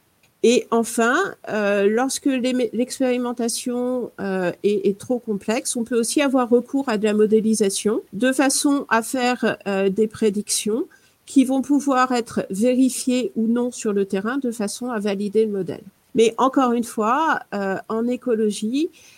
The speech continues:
le plus important est vraiment d'avoir une vision globale et cela ne peut être donné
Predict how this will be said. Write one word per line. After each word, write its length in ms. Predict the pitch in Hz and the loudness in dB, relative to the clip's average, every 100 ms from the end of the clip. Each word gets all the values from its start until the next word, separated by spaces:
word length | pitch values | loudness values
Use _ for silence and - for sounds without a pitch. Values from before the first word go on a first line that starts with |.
| _ - | _ -2
le 200 | 214 226 | 0 0
plus 380 | - 294 294 | -2 0 2
important 760 | 294 240 240 226 233 247 311 311 - | 2 0 -2 -2 -2 -2 -2 -6 2
est 320 | 226 233 - | 4 4 0
vraiment 640 | 180 214 240 233 247 285 | -8 -4 -2 -2 -2 -2
d'avoir 460 | 269 233 220 240 233 | -2 0 0 0 0
une 100 | 226 | -2
vision 480 | 208 226 214 233 240 | 0 -4 -2 -4 -2
globale 520 | 208 208 202 240 285 | 2 2 4 0 2
et 100 | 214 | 2
cela 320 | 220 208 226 | 2 0 0
ne 120 | 254 233 | -2 -4
peut 160 | - | -4
être 160 | 214 196 | -6 -4
donné 420 | 208 208 233 | -2 0 -2